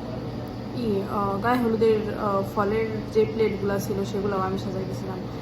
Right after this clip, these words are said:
বৃষ্টির কারণে, মানে, কোনো অনুষ্ঠান করে মজা নাই। গায়ে হলুদে, মনে করো, সবাই নাচতেছে, কারেন্ট তো নাই, বৃষ্টির যন্ত্রণা,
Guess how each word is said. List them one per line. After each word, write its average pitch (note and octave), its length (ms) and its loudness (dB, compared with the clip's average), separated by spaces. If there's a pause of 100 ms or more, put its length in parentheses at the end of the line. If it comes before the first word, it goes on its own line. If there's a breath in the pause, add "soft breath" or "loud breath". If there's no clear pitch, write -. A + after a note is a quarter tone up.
(360 loud breath)
বৃষ্টির C#4+ 500 0
কারণে, D4 280 4
মানে, G#3 160 0 (100)
কোনো D#4 220 0
অনুষ্ঠান D4 400 2
করে A3 140 2
মজা G#3 300 2
নাই। F3 200 -2
গায়ে C4 120 2
হলুদে, C4 300 2
মনে C4 140 -2
করো, C4 140 0
সবাই B3 280 -2
নাচতেছে, B3 540 -2 (760 loud breath)
কারেন্ট D4 400 4
তো C#4+ 80 2
নাই, A3 260 2 (420)
বৃষ্টির B3+ 360 -2
যন্ত্রণা, A#3+ 500 2